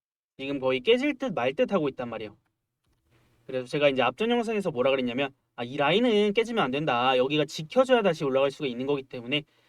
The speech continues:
이게 만약에 깨지게 되면요, 저는 이거 매매 안 할 거다"라고 했어요. 근데 지금 일단은 걸쳐져 있는데 이게 더 올라갈지 말지는 이번 주에 결정이 나겠죠.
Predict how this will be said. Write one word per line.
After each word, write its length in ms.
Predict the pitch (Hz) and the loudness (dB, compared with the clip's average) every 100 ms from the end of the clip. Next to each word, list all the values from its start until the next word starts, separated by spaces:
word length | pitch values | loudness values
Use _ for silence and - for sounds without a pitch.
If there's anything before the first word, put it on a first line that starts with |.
| - | -12
이게 200 | 151 196 | 2 4
만약에 300 | 123 139 143 | 4 2 0
깨지게 340 | 214 233 247 | 0 -2 -2
되면요, 360 | 202 196 190 190 - _ _ _ - _ _ _ _ _ | 0 0 0 -4 -6 _ _ _ -20 _ _ _ _ _
저는 300 | - 151 156 | -6 -2 0
이거 180 | 151 139 | 2 2
매매 240 | 131 151 151 | 4 4 2
안 200 | 120 240 | 4 4
할 100 | 262 | 2
거다"라고 480 | 233 190 147 117 | 2 4 2 0
했어요. 260 | 110 - - _ _ _ 131 | -4 -10 -20 _ _ _ -8
근데 220 | 196 214 | 0 0
지금 240 | 180 175 160 | 0 -2 -2
일단은 500 | 233 - 269 214 202 | 0 0 2 2 0
걸쳐져 360 | 147 175 165 | -2 -2 -2
있는데 500 | 147 127 131 123 135 127 _ _ _ _ _ _ _ _ _ | -2 -2 0 0 0 -6 _ _ _ _ _ _ _ _ _
이게 260 | 135 147 156 | -8 -2 0
더 140 | 151 - | -2 -2
올라갈지 640 | 185 247 294 285 277 269 | 0 4 4 6 4 2
말지는 560 | 240 233 233 220 220 214 | 0 0 -4 -2 0 -2
이번 380 | 175 185 269 262 | -6 2 2 4
주에 180 | 214 170 | 0 -2
결정이 400 | 147 127 135 127 | -2 -4 -4 -4
나겠죠. 360 | 110 107 - | -6 -10 -18